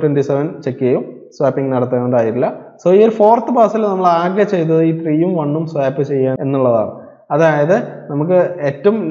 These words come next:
ലോവസ്റ്റ് എലമെന്റ് ലാസ്റ്റിൽ വന്നതുകൊണ്ടാണ് ഫോർത്ത് പാസ് വരെ വന്നത്, n minus one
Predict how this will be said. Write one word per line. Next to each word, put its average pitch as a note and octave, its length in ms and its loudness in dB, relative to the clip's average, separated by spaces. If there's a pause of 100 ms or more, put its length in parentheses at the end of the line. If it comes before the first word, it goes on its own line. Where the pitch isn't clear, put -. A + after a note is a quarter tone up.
(100)
ലോവസ്റ്റ് E3+ 540 2
എലമെന്റ് E3 400 0
ലാസ്റ്റിൽ D3+ 360 0 (100)
വന്നതുകൊണ്ടാണ് D#3 560 0 (100)
ഫോർത്ത് C#3+ 420 0
പാസ് C#3+ 340 -2
വരെ D3+ 160 0 (100)
വന്നത്, B2+ 280 -2 (240)
n C3+ 140 -6
minus C#3+ 320 -4
one D3 100 -4